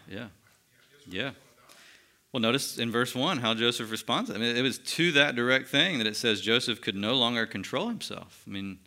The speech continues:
Speaker 1: it drove Joseph to weeping to hear Judah talk in such a different way. This is a different Judah.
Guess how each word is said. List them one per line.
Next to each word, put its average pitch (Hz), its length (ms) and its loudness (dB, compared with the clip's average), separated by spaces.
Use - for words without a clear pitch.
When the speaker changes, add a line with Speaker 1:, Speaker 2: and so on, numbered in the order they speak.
Speaker 1:
it 139 500 -2
drove 131 500 0
Joseph 117 500 0
to 104 180 -6
weeping 113 520 -2
to 117 100 -2
hear 127 280 2
Judah 110 320 0
talk 107 320 -2
in 101 80 -8
such 151 360 -2
a 95 60 -8
different 95 480 -4
way. 107 340 -2
This 110 160 -6
is 110 120 -4
a 95 100 0
different 101 440 -4
Judah. 95 340 -6